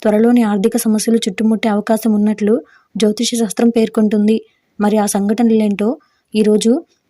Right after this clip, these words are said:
ఈ వీడియోలో చూసి వివరంగా తెలుసుకుందాం. అంతకంటే ముందు ఈ వీడియో కనుక మీకు నచ్చినట్లయితే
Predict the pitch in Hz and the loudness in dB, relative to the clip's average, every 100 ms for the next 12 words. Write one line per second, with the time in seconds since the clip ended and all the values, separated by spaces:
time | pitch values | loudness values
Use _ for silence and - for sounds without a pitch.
0 | _ - 214 214 233 233 233 240 220 214 | _ -2 0 4 4 2 0 0 2 2
1 | 220 226 214 - 220 214 220 _ _ - | 0 0 -2 0 0 2 -2 _ _ -4
2 | 214 214 208 202 226 214 208 220 - - | -2 0 0 2 2 2 2 0 -2 -2
3 | 208 220 220 220 233 220 220 208 - 220 | 0 2 2 0 0 0 0 -2 -2 -2
4 | 214 214 208 | 0 -2 0